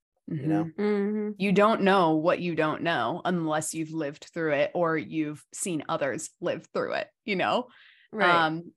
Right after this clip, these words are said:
Speaker 2: and look, I'm all about reformed bums because I, I
Speaker 1: <laughs>
Speaker 2: believe that
Speaker 1: <laughs>
Speaker 2: there is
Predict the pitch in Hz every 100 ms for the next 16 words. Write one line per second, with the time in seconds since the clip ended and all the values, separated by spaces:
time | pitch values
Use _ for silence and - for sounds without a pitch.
0 | - 208 202 185 214 202 180 - 185 220
1 | 214 185 185 165 156 - - 175 _ 151
2 | 160 160 - 123 117 175 - - 160 170
3 | 165 151 151 - _ _ _ _ _ _
4 | 175 170 180 185 175 170 160 170 175 180
5 | 165 151 156 - _ - 196 175 180 185
6 | 185 185 - 196 190 180 170 170 175